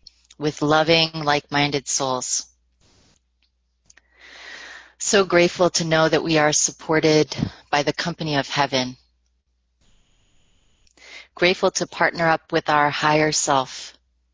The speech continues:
our wisdom self. Grateful to come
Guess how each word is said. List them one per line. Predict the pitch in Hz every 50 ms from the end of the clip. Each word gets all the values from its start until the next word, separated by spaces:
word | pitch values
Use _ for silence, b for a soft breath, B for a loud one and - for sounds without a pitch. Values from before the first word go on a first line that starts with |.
| _ _ _ _ _ _ _ -
our | - 156 156 151
wisdom | 151 160 160 156 - - - 147 143 143
self. | 139 - - 135 123 120 120 - - - - - - _ _ _ _ _ _ _ _ _ _ _ _ _ _ _ _ _ _ _ _ _ _ _ _ _ _ _ _ _ _ _ _ _ _ _ _ _ _ _ _ _ _ _ _ _ _ _ _ _ _ _ _ - B B B B B B B B B
Grateful | B 175 175 170 - - 170
to | - - 165 -
come | - - 175 160 160 160 160 160 156 151